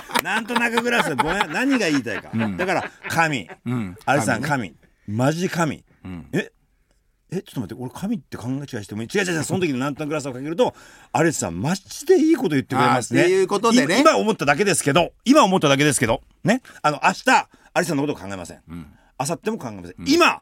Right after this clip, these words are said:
Speaker 2: 言われたから、一瞬だけ、おお、めっちゃいいこと言ってくれてって思っただけ。
Speaker 1: うん。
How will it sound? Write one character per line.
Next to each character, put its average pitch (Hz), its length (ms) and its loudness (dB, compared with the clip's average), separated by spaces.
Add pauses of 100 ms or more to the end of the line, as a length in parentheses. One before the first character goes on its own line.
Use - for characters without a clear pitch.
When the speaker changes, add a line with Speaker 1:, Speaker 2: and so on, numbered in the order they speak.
(440)
Speaker 2:
言 220 100 6
わ 285 120 8
れ 320 60 0
た 294 120 2
か 170 100 0
ら、 135 260 0
一 240 140 4
瞬 302 220 -2
だ 294 80 4
け、 277 100 2
お - 60 -10
お、 269 460 4 (280)
め 180 140 2
っ 208 40 0
ち - 180 0
ゃ - 20 4
い 320 40 4
い 330 40 4
こ 311 60 -2
と 233 80 0
言 185 100 2
っ - 20 -14
て 190 80 -4
く 180 80 -6
れ 180 60 -6
て 196 80 2
っ 202 40 0
て - 160 -12
思 202 140 -2
っ 196 60 0
た 127 140 -4
だ 131 220 -2
け。 151 180 -2
Speaker 1:
う 98 40 -12
ん。 104 320 -6